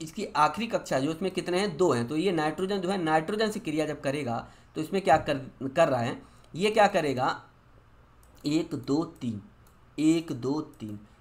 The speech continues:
यानी कि पाँच इसकी आखिरी कक्षा में और पाँच इसकी आखिरी कक्षा में। तो अब इनको तीन तीन चाहिए पूरा करने के लिए, तो तीन इसने दे दिए, नाइट्रोजन है इसको,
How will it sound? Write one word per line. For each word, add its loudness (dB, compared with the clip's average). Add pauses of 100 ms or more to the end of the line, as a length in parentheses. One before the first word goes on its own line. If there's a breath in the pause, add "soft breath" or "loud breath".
(100)
यानी 0
कि -4
पाँच 4
इसकी -2
आखिरी 6
कक्षा -4
में 0
और -4
पाँच 2
इसकी -6
आखिरी -4
कक्षा -8
में। -6 (280 loud breath)
तो -4
अब 2
इनको -2
तीन -2
तीन -2
चाहिए 4
पूरा 2
करने 0
के -2
लिए, -4
तो -12
तीन 0
इसने 2
दे 2
दिए, 0 (100)
नाइट्रोजन 0
है 0
इसको, -4